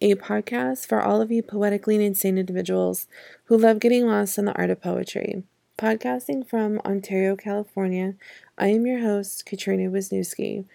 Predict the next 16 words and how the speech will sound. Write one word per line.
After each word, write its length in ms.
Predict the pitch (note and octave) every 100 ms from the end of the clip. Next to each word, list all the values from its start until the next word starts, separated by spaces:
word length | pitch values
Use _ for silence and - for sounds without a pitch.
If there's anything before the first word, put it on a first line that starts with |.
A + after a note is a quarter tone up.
| - - -
just 240 | A3 G#3+
another 260 | B3 B3 C4
person 340 | - A#3 -
in 60 | A#3
the 80 | A3+
world 460 | G#3 G3+ G3 G3 -
obsessed 400 | F#3+ - F#3+ -
with 180 | G3
words, 540 | G3 F#3 F#3 F#3+ - -
striving 480 | - G3 G3 F#3+ F#3+
to 160 | - F#3
make 160 | F#3
sense 280 | - F#3 F3
of 120 | G3
it 80 | -
all. 300 | - - F#3